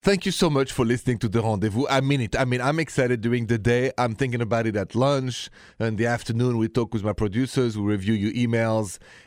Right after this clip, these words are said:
and also your message on my social media. And before I go, by the way, I wanna answer that last question. I forgot to do that. Somebody said, "What's on your website and where is it?" So it's called the rendezvous show dot com,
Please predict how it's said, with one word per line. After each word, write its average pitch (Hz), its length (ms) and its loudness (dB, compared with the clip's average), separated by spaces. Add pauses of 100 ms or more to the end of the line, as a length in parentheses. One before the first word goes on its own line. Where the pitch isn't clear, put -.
and 104 280 -2
also 104 260 -2
your 101 100 2
message 101 300 0
on 101 60 0
my 92 100 0
social 107 340 -2
media. 120 480 0 (460)
And 131 340 0 (140)
before 156 320 2
I 175 80 4
go, 127 240 2
by 110 180 2
the 104 120 0
way, 95 160 0
I 101 100 0
wanna 120 200 0
answer 110 240 -2
that 101 200 -2
last 98 240 -2
question. 98 300 -2
I - 20 -2
forgot 87 360 -2
to 95 60 -4
do 95 180 0
that. 76 360 -4 (420)
Somebody 190 380 2
said, 131 300 0
"What's - 760 -4 (340)
on 139 320 2
your 123 280 2
website 87 840 -4 (140)
and 90 180 -4
where 123 240 2
is 92 160 -4
it?" 67 160 -10
So 104 300 0 (400)
it's 135 160 -4
called 139 300 2
the 117 160 2
rendezvous 131 500 0
show 156 260 -2
dot 110 460 -2
com, 85 400 -4